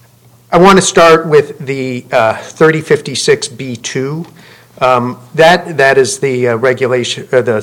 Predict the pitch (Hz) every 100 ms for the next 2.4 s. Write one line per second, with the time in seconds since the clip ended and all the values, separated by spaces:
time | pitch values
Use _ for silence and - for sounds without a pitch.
0 | - - - 135 123 - 131 120 127 120
1 | 110 113 135 113 110 117 110 110 98 131
2 | 120 117 120